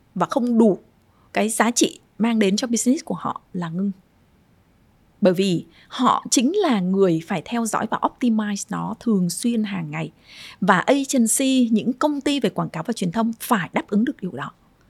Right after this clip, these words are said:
Mỗi ngày em cần phải optimize để nó tốt hơn. Và em thấy nếu nó không đáp ứng được yêu cầu về mặt business á, của khách hàng, không mang lại giá trị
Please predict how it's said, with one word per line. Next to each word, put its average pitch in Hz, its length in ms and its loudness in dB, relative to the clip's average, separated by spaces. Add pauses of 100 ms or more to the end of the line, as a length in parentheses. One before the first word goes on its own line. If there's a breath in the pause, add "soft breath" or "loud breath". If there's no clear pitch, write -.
(400 soft breath)
Mỗi 226 280 6 (100)
ngày 247 240 4
em 262 140 2
cần 196 220 2
phải 175 120 -4
optimize 220 640 0
để 180 140 0
nó 156 120 -6
tốt 262 240 -4
hơn. 233 200 0 (1200)
Và 202 140 2
em 247 240 2
thấy 226 340 2
nếu 233 260 6
nó 247 200 4
không 302 260 -2
đáp 320 160 0
ứng 226 240 4
được 262 320 0
yêu 254 160 2
cầu 208 180 0
về 175 120 -4
mặt 165 200 -4
business 240 460 0
á, 381 100 -6 (420)
của - 180 2
khách - 140 -10
hàng, 196 220 0
không 269 180 -2
mang 311 140 -2
lại 277 120 0
giá 165 160 -4
trị - 180 -8